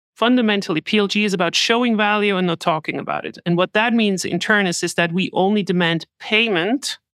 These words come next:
after we have some kind of intent from you that you know what you're buying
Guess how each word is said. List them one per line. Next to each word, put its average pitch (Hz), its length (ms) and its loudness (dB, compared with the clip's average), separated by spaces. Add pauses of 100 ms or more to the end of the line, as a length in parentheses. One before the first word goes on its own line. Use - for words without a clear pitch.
(320)
after 185 300 0
we 180 140 2
have 170 240 0
some 220 440 0
kind 214 280 2
of 175 80 0
intent 185 760 -2
from 170 360 -2
you 214 340 0
that 185 160 -6
you 180 100 2
know 175 200 4
what 175 180 0
you're 156 140 -2
buying 202 480 0